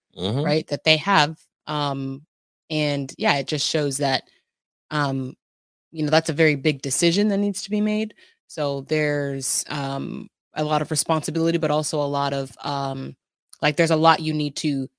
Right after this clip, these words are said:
Speaker 2: be able to see within that group of people, right? And
Speaker 1: Mm-hmm.
Speaker 2: analyze within that group of people, like, okay, personalities, okay, who's got the, the characteristics of the, of a good king, right? Um, who's gonna really take on this role? And,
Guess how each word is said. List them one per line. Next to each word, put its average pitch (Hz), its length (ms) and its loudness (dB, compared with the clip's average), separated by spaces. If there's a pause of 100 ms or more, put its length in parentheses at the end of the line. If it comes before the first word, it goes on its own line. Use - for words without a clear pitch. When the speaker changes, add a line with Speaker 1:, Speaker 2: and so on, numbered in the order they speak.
(160)
Speaker 2:
be 160 140 6
able 156 160 4
to 147 240 -4
see 180 400 2
within 151 220 2
that 135 140 -4
group 147 180 -4
of 120 120 -16
people, - 400 -12
right? 147 200 -2
And 143 120 -6
Speaker 1:
Mm-hmm. 160 100 0
Speaker 2:
analyze 156 480 -2
within 151 200 -4
that 147 120 -6
group 147 180 -10
of 139 120 -18
people, - 320 -20
like, 123 220 -8 (360)
okay, 147 200 -2
personalities, 156 760 0
okay, 143 320 -2
who's 160 260 -6
got 147 340 0
the, 139 320 -6 (240)
the 143 80 -20
characteristics 160 800 0
of 143 260 -8
the, - 300 -10
of 139 200 -8
a 143 40 -8
good 147 220 -10
king, 170 440 2
right? 165 300 4 (340)
Um, 147 300 -2
who's 151 200 -8
gonna 147 200 -4
really 143 220 -4
take 151 260 -4
on 143 180 -6
this 147 180 -6
role? 143 500 -10 (180)
And, 139 420 -4